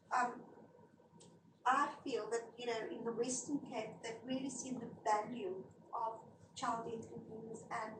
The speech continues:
we're in the process of expanding across the Western Cape province. So if all goes well, and we're currently looking at how developing a data system to bring all this data together across the province, it might mean that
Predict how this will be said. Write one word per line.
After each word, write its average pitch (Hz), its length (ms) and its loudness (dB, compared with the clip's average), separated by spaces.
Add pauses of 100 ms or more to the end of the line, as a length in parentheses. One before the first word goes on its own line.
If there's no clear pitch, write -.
we're 277 220 -2
in 349 40 4
the 330 60 2
process 269 500 -2
of 240 120 -8
expanding 247 760 2
across - 260 -4
the - 160 -8
Western 226 300 -8 (100)
Cape 208 160 -8 (120)
province. - 500 -4 (480)
So 247 500 2 (340)
if 262 100 -2 (120)
all 320 220 6
goes 277 320 2
well, 311 400 4 (120)
and 226 120 -2 (180)
we're 240 240 -8
currently 277 400 4
looking 247 400 -6
at 233 140 -10
how 220 220 -2 (120)
developing 240 420 -4
a 226 60 -10
data 214 260 -2
system - 420 -4 (280)
to - 80 -14
bring 269 200 0
all 262 280 2
this 240 120 -4
data 214 360 -2
together 247 420 -2 (140)
across - 260 -4
the - 120 -8
province, - 540 -6 (300)
it - 160 -4
might 320 300 4
mean 269 200 2
that 254 120 -2